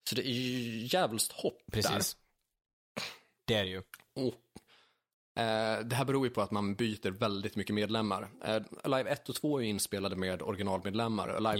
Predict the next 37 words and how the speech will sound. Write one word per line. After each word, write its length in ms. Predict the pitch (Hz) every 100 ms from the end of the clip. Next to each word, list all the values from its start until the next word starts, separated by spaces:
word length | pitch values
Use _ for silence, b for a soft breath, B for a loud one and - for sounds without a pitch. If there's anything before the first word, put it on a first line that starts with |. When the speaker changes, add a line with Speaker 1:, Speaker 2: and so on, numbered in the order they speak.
| 98
Speaker 2:
Ja. 80 | 110
Speaker 1:
tre 280 | 165 110
däremot 480 | 98 101 98 113 - b b b -
då 80 |
har 200 | 110 135
man 220 | 131 123 120
ju 80 | 113
Eric 280 | 120 113
Singer 380 | - 180 143 104
på 120 | - -
trummor. 400 | 107 104 101 135 -
Speaker 2:
Just 240 | 170 -
det, 60 | 101
ja. 340 | 90 95 117 98
Speaker 1:
Eh, 40 |
och 340 | - 95 - -
Bruce 240 | 113 -
Kulick 340 | - 127 101 -
på 240 | 104 92 -
gitarr. 400 | 92 113 98 -
Så 120 | -
det 80 | 123
Speaker 2:
Ja. 140 | 135
Speaker 1:
innebär 200 | - 113
ju 60 | 110
att 180 | 104 -
vid 80 | 110
det 40 |
här 120 | 139
laget 340 | 143 123 110 -
så 100 | 107
har 40 |
man 100 | 110
ju 60 | 107
dels 380 | 151 175 160 117
redan 260 | 107 98 - B B -
sparkat 720 | - 101 98 - 92 - -